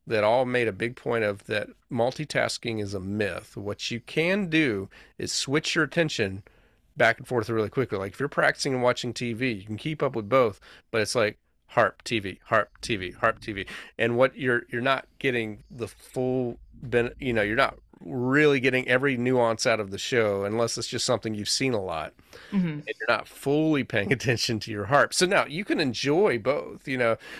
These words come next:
Speaker 1: uh, like, if you just wanna, I just feel like playing harp and I feel like watching T V, um, you know, you can do both at the same time and enjoy both. But if you wanna re-, if your goal is to improve, you wanna avoid those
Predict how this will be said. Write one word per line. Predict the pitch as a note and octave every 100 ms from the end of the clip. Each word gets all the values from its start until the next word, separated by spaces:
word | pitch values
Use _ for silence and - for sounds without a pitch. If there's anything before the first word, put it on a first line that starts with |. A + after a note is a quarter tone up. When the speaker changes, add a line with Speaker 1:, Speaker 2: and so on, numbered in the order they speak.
| -
Speaker 1:
uh, | - B2+ A2+ -
like, | A#2+ A#2+
if | B2
you | D3
just | G3 -
wanna, | D#3+ B2+
I | F3
just | G#3+
feel | - F#3+
like | D#3+
playing | - D#3+ D3
harp | C3+ C#3 C#3
and | B2
I |
feel | A#2+ D3
like | C3+ -
watching | C3 A#2+ - G#2+
T | B2 A2+
V, | A2 A#2 A#2 A2 - - - _ -
um, | A2+ G#2+ G#2+ - - - D4+
you | F#3+ D#3+
know, | C#3+ D3
you | D3+ D3+ F#3
can | E3+ A2+
do | C3 D3
both | A2+ A#2 A#2
at | A2+
the | A2+
same | - A2+
time | A2 B2 B2
and | B2+
enjoy | A#2+ A#2 D3+ E3+
both. | G#2 G2 - - - _
But | D3+ C3 - _
if | C3 -
you | C3 D#3
wanna | D3 C3+ A2
re-, | G#2+ B2+ -
if | A#2+ C3
your | B2 - -
goal | B2+ F3 C#3+
is | -
to | - A2
improve, | G#2 G2 - C3 C3 G#2 F#2+ - _ _ _ _ _
you | - A#2+ A#2+
wanna | C3+ D3+ B2
avoid | G#2+ A#2+
those | A2 G#2+